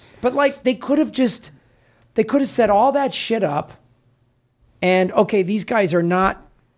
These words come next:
they're not environmentalists that wanna save these dinosaurs for this sanctuary. Great, fine,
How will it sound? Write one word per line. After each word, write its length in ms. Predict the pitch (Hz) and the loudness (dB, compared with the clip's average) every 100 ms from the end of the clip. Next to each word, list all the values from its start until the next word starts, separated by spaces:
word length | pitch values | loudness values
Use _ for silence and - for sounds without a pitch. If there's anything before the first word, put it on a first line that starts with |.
| _ - | _ -4
they're 140 | 170 | -2
not 280 | 170 170 165 | 0 0 -2
environmentalists 880 | 156 131 147 147 143 147 139 147 - | -6 -2 -2 -2 -4 -6 -6 -6 -6
that 140 | - | -6
wanna 180 | 151 151 | -4 -4
save 280 | 135 151 147 | -2 0 0
these 160 | 147 113 | 0 0
dinosaurs 460 | 147 147 135 143 | 0 0 0 0
for 100 | - | 0
this 140 | 143 131 | -2 0
sanctuary. 420 | 139 131 - 160 | -2 -2 0 0
Great, 460 | 160 233 220 - - | 0 -2 -2 -4 -2
fine, 340 | 190 156 120 | 0 0 -4